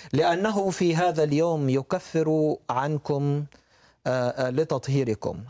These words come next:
من جميع خطاياكم أمام الرب، آه، تطهرون، ويكفر عن مقدس القدس وعن خيمة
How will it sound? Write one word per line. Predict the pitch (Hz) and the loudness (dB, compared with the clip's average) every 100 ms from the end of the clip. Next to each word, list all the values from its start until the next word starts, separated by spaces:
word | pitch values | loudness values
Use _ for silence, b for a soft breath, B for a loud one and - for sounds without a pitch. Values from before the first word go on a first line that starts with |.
| - - | -18 -6
من | 135 135 | -2 0
جميع | 127 143 147 214 220 214 | 0 0 2 2 2 0
خطاياكم | 208 196 196 165 160 175 170 160 139 | 0 -2 -2 0 2 0 0 -4 -2
أمام | 139 147 139 | -2 -2 -2
الرب، | 131 156 175 - b b b b b - | 0 -2 -4 -18 b b b b b -2
آه، | 120 117 110 | 0 0 0
تطهرون، | - 147 113 143 160 175 127 135 170 - _ _ _ _ _ b b b b b | -2 -4 -2 0 2 2 0 -2 -4 -8 _ _ _ _ _ b b b b b
ويكفر | 123 156 160 147 147 151 147 135 - 220 - 165 160 165 - - | -2 2 2 2 2 2 2 0 0 -2 -2 2 4 2 -2 -4
عن | 135 151 143 | -2 0 0
مقدس | - - 143 139 139 | 0 -2 -2 -2 -2
القدس | 120 185 175 143 | -4 -6 -2 -2
وعن | 113 113 | 0 -2
خيمة | 170 202 185 | -2 -2 0